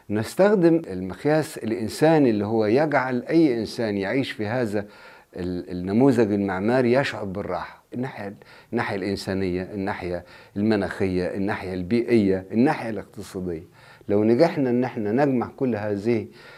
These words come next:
ال-، العوامل في، آه، مجتمع جديد، هذا المجتمع هيكون مجتمع سعيد، قادر إنه ينتج، قادر إنه يتكيف،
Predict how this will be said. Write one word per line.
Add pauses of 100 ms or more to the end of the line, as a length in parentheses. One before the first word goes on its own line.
(300)
ال-،
العوامل
في،
آه،
مجتمع
جديد،
هذا
المجتمع
هيكون
مجتمع (120)
سعيد، (600)
قادر
إنه
ينتج، (360)
قادر
إنه
يتكيف،